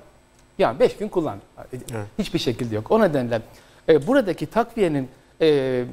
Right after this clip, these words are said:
Speaker 1: buradaki önemli konu. Eğer yeme bozukluğu yoksa çocuklarımızın,
Speaker 2: Hı hı.
Speaker 1: yeme bozukluğu yoksa,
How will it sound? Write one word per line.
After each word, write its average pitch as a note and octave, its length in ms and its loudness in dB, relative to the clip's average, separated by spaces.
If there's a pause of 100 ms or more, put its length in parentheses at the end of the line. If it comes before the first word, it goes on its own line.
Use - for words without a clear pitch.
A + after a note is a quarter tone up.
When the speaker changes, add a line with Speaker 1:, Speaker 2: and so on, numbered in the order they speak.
(300)
Speaker 1:
buradaki A#3 440 2
önemli C#3+ 260 0
konu. F#2+ 200 -6 (260)
Eğer B3 180 4
yeme F3 280 -2
bozukluğu C#3 380 -2
yoksa C3+ 400 -4 (140)
çocuklarımızın, C#3 600 -6 (200)
Speaker 2:
Hı A#2+ 60 -8
hı. G#2 120 -4
Speaker 1:
yeme F3 180 2
bozukluğu B2+ 360 -4
yoksa, A#2 460 -6